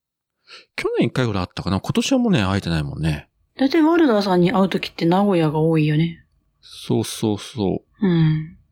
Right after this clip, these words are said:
Speaker 1: 去年、うさことワルダーさんと一緒に名古屋で会わなかったっけ？
Speaker 2: いや、それ去年じゃなくない？
Speaker 1: あ、もっと前か。
Speaker 2: もっと前じゃない？うん。
Speaker 1: なんか三人で帰った記憶がある。それまだ前か。
Speaker 2: 前だよ。
Speaker 1: あのワルダーさんが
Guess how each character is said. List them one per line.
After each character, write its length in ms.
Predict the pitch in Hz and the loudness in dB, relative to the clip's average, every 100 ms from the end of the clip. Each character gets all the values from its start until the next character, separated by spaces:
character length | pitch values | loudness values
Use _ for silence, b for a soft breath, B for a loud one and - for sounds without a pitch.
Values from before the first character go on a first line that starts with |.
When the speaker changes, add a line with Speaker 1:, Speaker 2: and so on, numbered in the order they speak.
| _ - | _ -2
Speaker 1:
去 160 | 277 | 2
年、 300 | 349 190 120 | 4 4 2
う 60 | 127 | 0
さ 220 | - 240 | 0 -2
こ 420 | - - 120 - _ _ _ | -2 -4 -4 -4 _ _ _
と 380 | 113 107 107 - _ _ _ _ - | -2 0 0 -2 _ _ _ _ -4
ワ 140 | 113 | 0
ル 100 | 143 | 0
ダ 180 | 113 92 | 0 -4
ー 20 | |
さ 140 | 85 80 | -4 -6
ん 60 | |
と 140 | - 82 | -4 -4
一 60 | |
緒 140 | - 131 | -2 0
に 60 | |
名 100 | 120 | 2
古 120 | 123 | 0
屋 60 | 95 | 0
で 60 | 76 | -2
会 80 | |
わ 80 | 82 | -2
な 60 | 80 | -2
か 120 | 71 | -6
っ 40 | |
た 120 | - - | -10 -16
っ 40 | - | -16
け？ 200 | - - _ _ _ _ - - | -18 -20 _ _ _ _ -20 -8
Speaker 2:
い 120 | 165 | -2
や、 240 | 180 214 | 0 0
そ 140 | 208 196 | 0 -2
れ 80 | - | -2
去 180 | - 233 | 0 4
年 240 | 285 190 | 4 4
じ 100 | 180 | 2
ゃ 40 | |
な 160 | 165 185 | 2 2
く 100 | 190 | 2
な 220 | 165 156 | 2 2
い？ 80 | 185 | 0
Speaker 1:
あ、 80 | - | 4
も 100 | 233 | 4
っ 40 | |
と 100 | - | 4
前 200 | - 165 | 4 4
か。 80 | 165 | 2
Speaker 2:
も 60 | 156 | -2
っ 0 | |
と 40 | |
前 0 | |
じ 0 | |
ゃ 40 | 156 | -4
な 0 | |
い？ 120 | 196 _ _ - | -10 _ _ -6
う 40 | |
ん。 440 | 175 165 160 165 - | -4 -2 -6 -10 -6
Speaker 1:
な 80 | 165 | -4
ん 20 | |
か 100 | - | -2
三 220 | - 156 196 | -2 0 0
人 100 | 190 | -2
で 80 | |
帰 140 | 101 120 | -2 -2
っ 60 | |
た 160 | - 85 | -2 -6
記 120 | - | -2
憶 180 | 85 85 | -2 -2
が 60 | 80 | -2
あ 40 | |
る。 60 | 80 | -4
そ 120 | - | -2
れ 60 | 143 | 0
ま 120 | 156 | 0
だ 120 | - | 0
前 200 | 82 104 | -2 -2
か。 240 | - - - _ _ _ _ - | -4 -10 -16 _ _ _ _ -2
Speaker 2:
前 360 | 175 185 202 | 0 2 2
だ 120 | 170 160 | 2 0
よ。 220 | 156 - _ _ _ _ | -4 -12 _ _ _ _
Speaker 1:
あ 120 | 123 104 | -4 -2
の 140 | 104 | 0
ワ 80 | 104 | 0
ル 80 | 101 | -2
ダ 160 | 87 | -4
ー 40 | - | -4
さ 120 | 80 | -6
ん 80 | 76 | -6
が 220 | 71 | -8